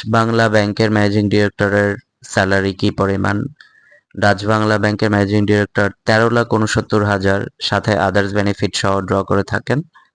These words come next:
আরব বাংলাদেশ ব্যাংক বা এবি ব্যাংক, এবি ব্যাংকের ম্যানেজিং ডিরেক্টর তারিক আফজাল, উনি মা-, ওনার মান্থলি স্যালারি তেরো লাখ একষট্টি হাজার। এবার আমরা দেখব উত্তরা ব্যাংক।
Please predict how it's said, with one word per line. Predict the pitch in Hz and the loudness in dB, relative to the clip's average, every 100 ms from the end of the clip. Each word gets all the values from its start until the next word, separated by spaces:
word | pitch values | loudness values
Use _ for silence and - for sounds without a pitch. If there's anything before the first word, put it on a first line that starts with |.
| _ _ _ _ _ _ _ _ _ _ _ _ _ | _ _ _ _ _ _ _ _ _ _ _ _ _
আরব | 120 123 127 | 2 4 4
বাংলাদেশ | 120 113 110 104 98 | 4 2 2 0 0
ব্যাংক | 95 98 95 95 | 0 0 0 0
বা | 98 - | -2 -2
এবি | - 110 120 | 0 2 2
ব্যাংক, | 101 95 92 92 - _ | 2 0 -2 -6 -12 _
এবি | 110 123 | 0 2
ব্যাংকের | 123 123 120 120 | 2 0 0 0
ম্যানেজিং | 107 107 107 104 | 2 0 0 2
ডিরেক্টর | 110 104 110 - | 0 0 -2 -2
তারিক | 107 107 120 110 | 0 0 0 2
আফজাল, | - 98 95 101 101 92 - - _ _ _ _ - | 0 0 -2 0 0 -4 -10 -20 _ _ _ _ -12
উনি | 107 | -6
মা-, | 113 - - | -4 -4 -2
ওনার | 107 110 | 0 2
মান্থলি | 110 104 113 | 2 0 0
স্যালারি | 110 107 101 104 101 - | 0 0 2 0 -2 -2
তেরো | 117 113 113 | 0 2 2
লাখ | 117 113 - - _ _ _ | 0 0 -4 -18 _ _ _
একষট্টি | 107 - - 117 - 117 | -8 -6 -4 -4 -2 -2
হাজার। | 107 104 92 101 165 - _ _ _ _ _ _ _ _ _ _ _ | 0 0 0 -2 -2 -12 _ _ _ _ _ _ _ _ _ _ _
এবার | 110 107 | -4 0
আমরা | 113 113 | 2 2
দেখব | 110 101 110 - | 0 0 -2 0
উত্তরা | 123 123 _ 123 113 107 | -2 -2 _ 2 4 4
ব্যাংক। | 95 95 113 | 2 0 -4